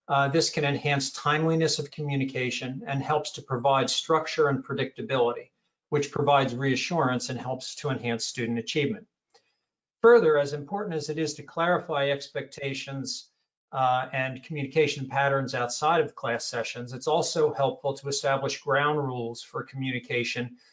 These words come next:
with and between class sessions. Establishing ground rules early on helps to minimize problems down the road. The bottom line is being clear about what we expect from our students creates predictability.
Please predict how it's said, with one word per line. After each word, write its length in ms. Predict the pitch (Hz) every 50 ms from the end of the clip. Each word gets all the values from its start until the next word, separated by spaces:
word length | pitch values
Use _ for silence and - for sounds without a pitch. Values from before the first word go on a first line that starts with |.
| _ _ _ _ _ -
with 400 | 143 143 151 151 143 143 - - - -
and 380 | 147 143 143 139 143 139 135 139 - -
between 720 | 135 143 143 - - - 156 160 165 165 160 156 143 131 - _ _
class 440 | - - - 139 123 120 120 - -
sessions. 580 | 135 117 110 - - - - - - - - _ _ _ _ _ _ -
Establishing 580 | 160 - - 180 190 202 214 214 - 196 165 143
ground 420 | 123 143 151 156 156 156 143 131
rules 340 | 127 123 120 120 120 - -
early 360 | - 160 156 160 160 160 156
on 480 | 151 139 135 127 120 117 117 120 - - _ _ _ -
helps 200 | 151 - 208 -
to 100 | - 151
minimize 480 | 139 143 151 151 147 131 123 123 120 -
problems 540 | - - 131 123 120 120 117 120 120 117
down 240 | - 131 117 117 117
the 80 | 117 117
road. 400 | 117 139 127 120 110 - - - _ _ _ _ _ _ _ _ _ _ _ _ -
The 40 |
bottom 360 | 139 135 170 180 196 214 208 180
line 420 | 170 165 160 160 160 160 156 147
is 100 | 127 113
being 300 | - - 160 151 147 143
clear 340 | 139 - - 165 170 175 175
about 360 | 156 131 139 135 135 180 147
what 180 | 139 147 147 156
we 80 | 156
expect 420 | 147 143 - - - 147 143 - -
from 140 | 143 139
our 80 | 135 135
students 720 | 127 - - - 147 135 117 110 110 110 - - - _ _ _ _ _ _ _ _ _ _ _ _ _ _
creates 500 | - - - 156 156 156 151 151 - -
predictability. 880 | - 151 127 151 139 139 - 143 117 139 139 131 127 123 120 110 - -